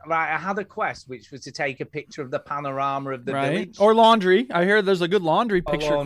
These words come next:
Speaker 2: quest. Yeah.
Speaker 1: So, so I went, so I was doing a different quest at the time, but I thought,
Speaker 2: Yeah.
Speaker 1: while I'm up here, it was in the same place. While I'm up here,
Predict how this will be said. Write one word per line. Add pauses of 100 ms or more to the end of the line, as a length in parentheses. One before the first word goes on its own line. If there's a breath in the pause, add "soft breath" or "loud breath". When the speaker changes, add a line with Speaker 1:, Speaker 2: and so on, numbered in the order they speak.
Speaker 2:
quest. (140)
Yeah. (180)
Speaker 1:
So, (260)
so
I
went,
so
I
was
doing
a
different
quest
at
the
time,
but
I
thought, (220)
Speaker 2:
Yeah.
Speaker 1:
while
I'm
up
here,
it
was
in
the
same
place.
While
I'm
up
here,